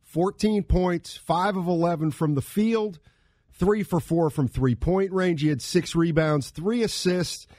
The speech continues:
<laughs> and he was a plus twenty-one. About midway through his, uh, his ball game tonight, I was thinking, "Eh, he's okay.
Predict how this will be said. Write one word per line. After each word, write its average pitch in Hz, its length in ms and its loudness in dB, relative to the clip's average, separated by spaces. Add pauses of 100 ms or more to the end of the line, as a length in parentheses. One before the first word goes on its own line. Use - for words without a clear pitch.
(120)
<laughs> - 240 -16
and 185 120 0
he 147 120 6
was 123 240 0
a 123 40 2
plus - 440 -4
twenty-one. 123 800 -2 (1400)
About 190 300 2
midway 254 480 2
through 202 360 0
his, 147 340 -2 (920)
uh, 127 220 -12 (840)
his 139 160 2
ball 214 320 4
game 135 280 2
tonight, 110 480 0 (920)
I 196 100 2
was 202 180 0
thinking, 175 480 2 (440)
"Eh, 285 120 -2
he's 330 160 -2
okay. 180 400 0